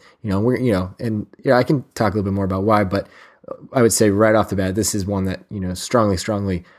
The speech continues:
Down the Hall approved. You know, we made the joke, it's Swiss Family Robinson meets Little Miss Sunshine. But really,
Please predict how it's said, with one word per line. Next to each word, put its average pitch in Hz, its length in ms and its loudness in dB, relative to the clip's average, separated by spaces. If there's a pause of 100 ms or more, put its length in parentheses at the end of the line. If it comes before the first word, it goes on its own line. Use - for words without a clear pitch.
(220)
Down 123 200 4
the 113 80 0
Hall 101 160 -2
approved. 90 420 -12 (460)
You 139 80 -2
know, 127 80 2
we 131 120 4
made 156 180 4
the 131 80 0
joke, 113 380 0
it's 107 120 -8
Swiss - 340 -6
Family 113 260 -2
Robinson 104 600 -4
meets 101 280 -8
Little 107 200 -6
Miss 101 160 -6
Sunshine. 101 460 -6 (720)
But 139 200 2
really, 147 640 2